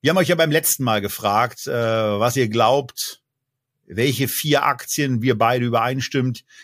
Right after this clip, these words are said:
hier für einen Sparplan nominiert haben. Ähm, bin gespannt, wer von euch das richtig getippt hat, ob's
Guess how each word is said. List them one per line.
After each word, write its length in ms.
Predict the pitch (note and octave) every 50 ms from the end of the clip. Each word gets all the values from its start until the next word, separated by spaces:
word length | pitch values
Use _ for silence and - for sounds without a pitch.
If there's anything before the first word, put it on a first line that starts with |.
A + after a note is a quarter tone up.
| _ _
hier 540 | _ - - C#3+ C#3 C3 B2 A#2+ A2+ A2+ B2+ -
für 340 | - - - - C#3 B2+ B2+
einen 240 | G2+ G2+ A2+ A#2 A#2
Sparplan 580 | A2+ - - A#2+ A2+ A#2+ A#2+ - B2+ A#2+ A2+ A2+
nominiert 480 | A#2 A2+ A2+ G#2+ A2+ A#2+ C3 C3 B2
haben. 380 | A#2+ B2+ B2+ A#2+ A#2+ B2 A#2 - _ _ _ _ _ _ _
Ähm, 520 | - A2 A2+ A2+ A2+ A2+ A2+ A2 G#2 G#2 - _ _ _ _ _ _ _ _ _ _ _ _ _ _ _ _ _ _
bin 120 | - B2+ C3+
gespannt, 580 | B2+ - - - B2+ A#2+ A2 G#2 - - - _ _ _ _ _ _ _ _ _ _
wer 240 | F#2 F#2 A#2 B2 A#2+
von 160 | - B2+ A#2
euch 440 | A#2 A#2+ A#2 A2+ A#2 G#2 - - -
das 380 | - G#2 A#2+ A#2 A2+ - - -
richtig 440 | G#2 A2 A#2+ B2 - - - G#2+ -
getippt 340 | - G#2 - C3 B2 - -
hat, 100 | G#2 -
ob's 300 | - G2+ - - - -